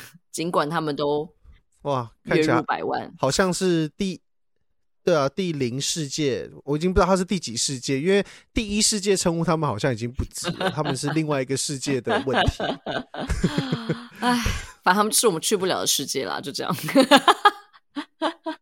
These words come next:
Speaker 1: 好，我下一个，
Speaker 2: <laughs> 好想去哦。
Speaker 1: 好，我下一个新闻是我们之前介绍过的，呃，就是我们之前有介绍过那个台南的新化果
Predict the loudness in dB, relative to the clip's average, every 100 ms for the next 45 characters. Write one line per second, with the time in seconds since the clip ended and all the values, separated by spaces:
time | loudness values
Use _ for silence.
0 | -14 -16 -16 -16 -20 -10 0 4 4 4
1 | 6 8 8 4 4 4 4 0 -4 -4
2 | -4 -4 -2 -2 2 2 2 -4 -2 2
3 | 2 4 6 6 4 0 0 0 0 0
4 | 0 0 0 0 0 2 2 2 4 2
5 | 2 -2 -2 -6 -8 -12 _ _ _ -4
6 | 0 0 0 -2 -2 -2 -4 -2 0 0
7 | 0 0 2 2 0 2 2 4 2 2
8 | 0 0 0 0 0 2 -2 0 0 0
9 | 0 0 0 -2 -6 _ _ 4 6 6
10 | 4 -4 -4 -6